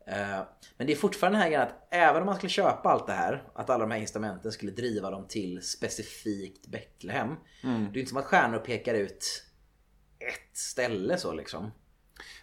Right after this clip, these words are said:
Speaker 2: Nej, det är ju det som man alltid tänkte när man var liten, att så här, om du vet, om du t-, om du ser en stjärna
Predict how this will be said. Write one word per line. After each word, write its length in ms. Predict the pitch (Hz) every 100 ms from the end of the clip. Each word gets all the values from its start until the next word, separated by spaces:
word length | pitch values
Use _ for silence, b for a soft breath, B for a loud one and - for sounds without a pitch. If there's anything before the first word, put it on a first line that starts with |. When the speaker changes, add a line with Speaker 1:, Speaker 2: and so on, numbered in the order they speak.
| B
Speaker 2:
Nej, 380 | 143 147 151 147
det 80 |
är 120 | 143 139
ju 40 |
det 160 | 139 147
som 180 | 151 123
man 160 | 113
alltid 240 | 107 101 101
tänkte 320 | 107 104 113
när 80 | 98
man 120 | 92
var 80 | 98
liten, 500 | 107 98 - 131 110
att 160 | 98
så 80 | 101
här, 80 | 87
om 200 | 107 110
du 80 | 113
vet, 120 | -
om 140 | 117
du 100 | 113
t-, 120 | 113
om 120 | 98 120
du 80 |
ser 160 | 117 147
en 100 | 120
stjärna 480 | - 98 82 90